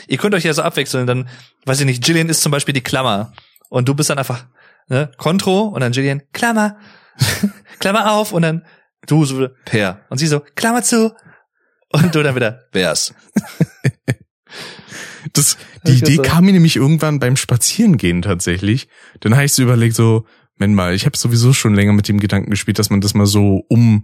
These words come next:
Speaker 2: ummodeln könnte in der Hinsicht. Und wie könnte man's am besten benennen? Und dadurch, dass denn da teilweise doch recht kontroverse Sachen aufkommen, dachte ich mir, irgendwas in dem Zusammenhang,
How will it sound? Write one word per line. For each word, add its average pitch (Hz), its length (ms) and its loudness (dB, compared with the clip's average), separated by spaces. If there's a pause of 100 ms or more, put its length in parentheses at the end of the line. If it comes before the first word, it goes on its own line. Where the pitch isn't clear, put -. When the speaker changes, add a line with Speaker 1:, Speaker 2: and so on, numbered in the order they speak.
(760)
Speaker 2:
ummodeln 110 440 4
könnte 110 340 0
in 104 140 2
der 98 120 0
Hinsicht. 101 440 0
Und 101 140 -2 (120)
wie 117 440 0
könnte 131 240 0
man's 117 220 0
am 113 120 -2
besten 107 580 0 (500)
benennen? 113 480 2 (300)
Und 104 160 -2
dadurch, 131 320 0
dass 123 180 -2
denn 127 140 2
da 113 100 2
teilweise 123 500 0
doch 127 200 0
recht 123 180 -2
kontroverse 113 560 0
Sachen 110 320 0 (640)
aufkommen, 131 520 0
dachte 120 220 -4
ich - 100 -6
mir, 117 320 2
irgendwas 156 360 2
in 110 160 0
dem 127 180 4
Zusammenhang, 175 640 0